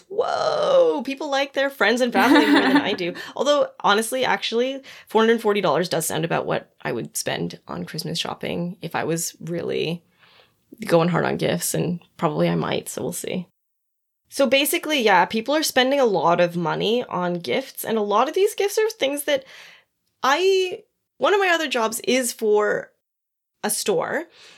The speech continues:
Speaker 1: So I was working on Black Friday, yay me,
Speaker 2: <laughs>
Speaker 1: and I got to see the sort of stuff people are buying. And I ask people, like, I'm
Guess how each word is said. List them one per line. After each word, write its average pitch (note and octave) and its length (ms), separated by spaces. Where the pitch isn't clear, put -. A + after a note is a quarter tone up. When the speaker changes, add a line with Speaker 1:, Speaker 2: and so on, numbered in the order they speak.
Speaker 1:
So A3 440
I A#3+ 400
was G#3 280
working A#3 320
on F#3 120
Black D#3+ 220
Friday, F3 400
yay G3+ 360
me, - 60
Speaker 2:
<laughs> C#4+ 260
Speaker 1:
and C4 720
I A3+ 60
got C4 240
to D#4 80
see D4 460
the D#4 120
sort C4 240
of B3 60
stuff B3 300
people A#3 260
are F#3+ 60
buying. G#3 300
And G3 80
I A#3 80
ask E4 340
people, F3 320
like, F3 420
I'm G#3+ 240